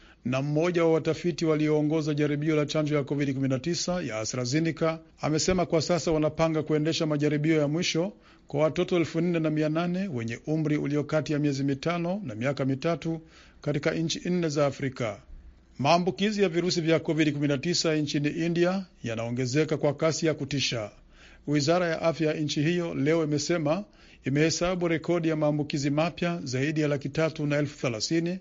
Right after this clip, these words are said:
katika saa ishirini na nne zilizopita. Idadi hiyo mpya inavuka rekodi ya Alhamisi ya maambukizi mapya kila siku, ambayo yalikuwa zaidi ya laki tatu na elfu kumi.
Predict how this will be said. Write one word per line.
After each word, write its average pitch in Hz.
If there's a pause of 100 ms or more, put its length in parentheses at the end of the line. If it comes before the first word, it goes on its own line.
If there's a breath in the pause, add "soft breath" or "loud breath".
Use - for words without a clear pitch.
(120)
katika 117
saa 156
ishirini 147
na 160
nne 175
zilizopita. 135 (240)
Idadi 160
hiyo 175
mpya 180
inavuka 160
rekodi 160
ya 156
Alhamisi 160
ya 110
maambukizi 120
mapya 156
kila 123
siku, 165 (440 loud breath)
ambayo 123
yalikuwa 151
zaidi 151
ya 147
laki 143
tatu 160
na 151
elfu 165
kumi. 117